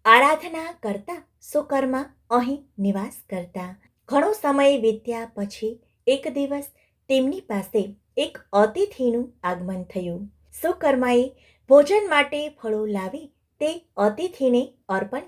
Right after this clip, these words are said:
કર્યા અને કહ્યું, "હે બ્રહ્મન, આનાથી તમારા આત્મજ્ઞાન સંબંધી મનોરથો આપોઆપ પૂર્ણ થઈ જશે." આમ કહી તે બુદ્ધિમાન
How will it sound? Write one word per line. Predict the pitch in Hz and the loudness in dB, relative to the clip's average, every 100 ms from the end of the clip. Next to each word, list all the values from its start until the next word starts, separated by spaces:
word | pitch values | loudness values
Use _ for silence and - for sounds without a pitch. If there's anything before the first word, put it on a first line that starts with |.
| - | -10
કર્યા | 185 180 175 202 - _ - | -8 -6 -8 -10 -18 _ 0
અને | 214 214 277 - _ _ | 0 2 -2 -8 _ _
કહ્યું, | 208 202 202 175 - - | 0 2 0 -6 -10 -12
"હે | 330 - | -12 -6
બ્રહ્મન, | 202 180 185 - - - _ - | -6 -4 -6 -8 -12 -20 _ 2
આનાથી | 254 302 339 - 359 - | 4 4 -2 -6 -10 -8
તમારા | 226 202 202 196 233 - _ _ | -4 -2 0 -2 -6 -12 _ _
આત્મજ્ઞાન | 233 269 392 440 330 320 320 320 | 4 4 2 -4 -2 -2 -4 -8
સંબંધી | - 233 233 226 220 240 254 214 | -4 0 2 0 -2 -2 -2 -2
મનોરથો | 185 185 196 196 320 294 - _ _ _ | -4 -2 -4 -4 -8 -12 -14 _ _ _
આપોઆપ | 247 262 359 392 - 226 - _ _ _ | 4 4 2 -4 0 0 -2 _ _ _
પૂર્ણ | 214 208 202 | 2 2 0
થઈ | - 208 180 | -8 -10 -10
જશે." | 185 180 - 190 185 202 _ _ | -8 -10 -10 -12 -12 -16 _ _
આમ | 208 220 | -2 -2
કહી | 214 226 226 240 - - _ _ | 0 0 0 -4 -10 -20 _ _
તે | 370 | 2
બુદ્ધિમાન | 294 302 285 311 320 330 | 4 2 0 -2 -2 -2